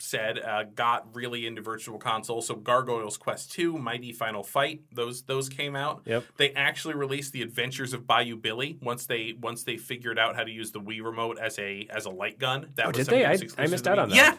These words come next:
Speaker 1: Adventures of Bayou Billy.
Speaker 2: Wow, I totally, that totally passed
Speaker 1: It's
Speaker 2: me
Speaker 1: on
Speaker 2: by.
Speaker 1: Wii. I know. Ah, crazy. Um,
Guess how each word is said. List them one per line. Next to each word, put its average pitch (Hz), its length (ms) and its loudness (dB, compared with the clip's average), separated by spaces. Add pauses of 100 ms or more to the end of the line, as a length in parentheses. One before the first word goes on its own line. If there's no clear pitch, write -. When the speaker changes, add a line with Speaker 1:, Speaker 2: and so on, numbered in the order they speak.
Speaker 1:
Adventures 208 400 2
of 202 80 4
Bayou 220 260 4
Billy. 240 140 10
Speaker 2:
Wow, 165 140 12
I 131 80 12
totally, 170 320 4
that 156 160 4
totally 160 220 2
passed 160 160 6
Speaker 1:
It's - 80 2
Speaker 2:
me - 40 10
Speaker 1:
on - 80 12
Speaker 2:
by. 139 160 10
Speaker 1:
Wii. 165 60 6
I 196 140 10
know. 247 420 6
Ah, 247 280 6
crazy. 165 440 2 (560)
Um, 156 480 10